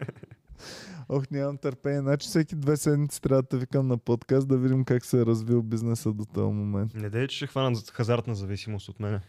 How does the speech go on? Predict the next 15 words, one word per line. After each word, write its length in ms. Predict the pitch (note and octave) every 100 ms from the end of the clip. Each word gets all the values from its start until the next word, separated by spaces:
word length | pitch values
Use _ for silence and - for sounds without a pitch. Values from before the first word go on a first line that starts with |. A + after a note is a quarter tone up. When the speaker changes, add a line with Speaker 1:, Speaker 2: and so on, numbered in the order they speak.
| _ _ _ _ -
Speaker 1:
А? 240 | A2 D3+ - _ -
Speaker 2:
Ще 160 | - G#2
видят 200 | A#2 C3
Speaker 1:
Оф, 60 | C3+
Speaker 2:
добрите 300 | C3+ C#3 B2
Speaker 1:
не- 60 |
Speaker 2:
рез-, 160 | B2+ A#2
ще 100 | -
съм 140 | B2
им 100 | A#2+
Speaker 1:
да. 60 | A#2
Speaker 2:
като 300 | A#2 B2+ A2+
реклама 340 | G2+ A#2 C3
на 100 | G#2+
тия 220 | - F#2+